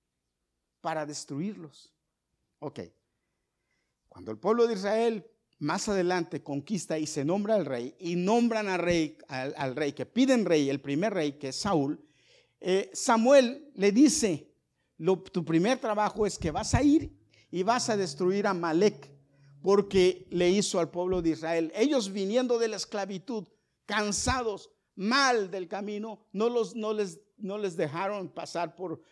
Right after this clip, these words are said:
por su tierra, sino al contrario, los atacaron. Ahora tú vas a ir. ¿Y cuál fue la orden del, del profeta? De Samuel le dijo,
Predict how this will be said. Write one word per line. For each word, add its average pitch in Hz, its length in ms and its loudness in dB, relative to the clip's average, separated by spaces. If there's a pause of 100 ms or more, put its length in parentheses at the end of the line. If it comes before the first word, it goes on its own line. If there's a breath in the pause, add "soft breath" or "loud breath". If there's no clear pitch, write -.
por 165 160 -4
su 180 140 -6
tierra, 185 240 -2
sino 160 180 -6
al 151 80 -4
contrario, 160 420 -6
los 165 220 -10
atacaron. 151 480 -16 (220 soft breath)
Ahora 175 280 0
tú 226 140 -2
vas 294 240 0
a 214 140 -6
ir. 185 200 -6 (200 soft breath)
¿Y 190 100 -4
cuál 285 240 0
fue 285 160 6
la 247 180 6
orden 294 520 8
del, 190 360 -2
del 170 320 -2
profeta? 233 600 -4 (1200 soft breath)
De 165 120 -2
Samuel 214 360 0
le 208 80 2
dijo, 190 320 -6